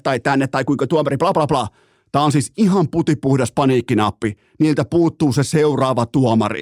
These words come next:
Niiltä puuttuu sieltä, mm, hännän jatkeesta, koska koko ajan tuomarit lopettaa, lopettaa, lopettaa, lopettaa. Minkä takia? No koska niit, ne ei halua ottaa sitä paskaa vastaan.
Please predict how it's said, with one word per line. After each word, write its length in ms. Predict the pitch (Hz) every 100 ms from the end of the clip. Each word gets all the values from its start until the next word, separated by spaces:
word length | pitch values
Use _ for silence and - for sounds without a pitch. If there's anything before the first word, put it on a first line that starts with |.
| - _ _
Niiltä 200 | 156 135 -
puuttuu 420 | 180 170 165 151
sieltä, 340 | 151 131 143
mm, 220 | 127 123 - _ _ _ _ -
hännän 440 | - 185 214 170
jatkeesta, 460 | 156 151 - 147 -
koska 220 | 120 135
koko 220 | 196 -
ajan 180 | 208 180
tuomarit 380 | 170 165 147 151
lopettaa, 440 | 156 151 - 139
lopettaa, 420 | 143 143 123 131
lopettaa, 380 | 139 151 135 131
lopettaa. 420 | 147 143 - 113 - - -
Minkä 240 | 156 123
takia? 240 | 117 113 104 - -
No 60 | 147
koska 280 | 147 - 135
niit, 320 | 151 143 - -
ne 100 | 180 170
ei 160 | 160 147
halua 500 | 117 175 175 135 -
ottaa 400 | 151 156 - 123
sitä 260 | 113 127 113
paskaa 560 | 147 151 - 117 113
vastaan. 580 | 120 117 - - 95 90